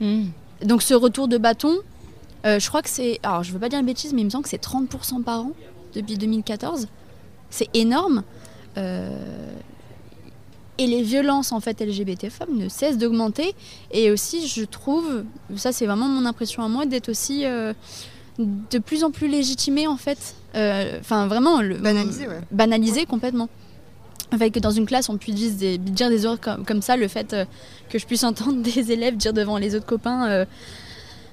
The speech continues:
Speaker 2: C'est normal de se faire, euh, tabasser quand on fait le P D, par exemple. » Des,
Speaker 3: Ouais.
Speaker 2: des choses comme ça que j'ai vraiment entendues. Ouais, ouais, ouais. Euh, là où, par contre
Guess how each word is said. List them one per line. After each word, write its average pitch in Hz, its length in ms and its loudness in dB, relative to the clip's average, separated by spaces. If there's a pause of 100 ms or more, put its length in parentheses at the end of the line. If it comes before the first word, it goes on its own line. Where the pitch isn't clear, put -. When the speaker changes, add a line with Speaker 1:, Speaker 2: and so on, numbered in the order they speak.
(380)
Speaker 2:
C'est - 140 2
normal 247 280 4
de 233 80 2
se 226 80 0
faire, 220 320 -2
euh, 208 180 -2
tabasser 226 440 -2
quand 220 220 -6
on 208 100 -4
fait 214 180 -6
le 214 180 -4
P 226 120 -4
D, 240 160 -2
par 240 180 -6
exemple. » 226 320 -8 (100)
Des, - 160 -10
Speaker 3:
Ouais. 240 60 -12
Speaker 2:
des 214 100 -2
choses 226 180 0
comme 220 120 -2
ça 240 100 -2
que 220 60 -6
j'ai 208 100 0
vraiment 208 240 0
entendues. 214 380 -2 (480)
Ouais, 330 140 2 (240)
ouais, 226 80 -2
ouais. 269 160 0 (460)
Euh, 190 240 6
là 262 260 8
où, 339 160 4 (300)
par 277 180 0
contre - 420 -4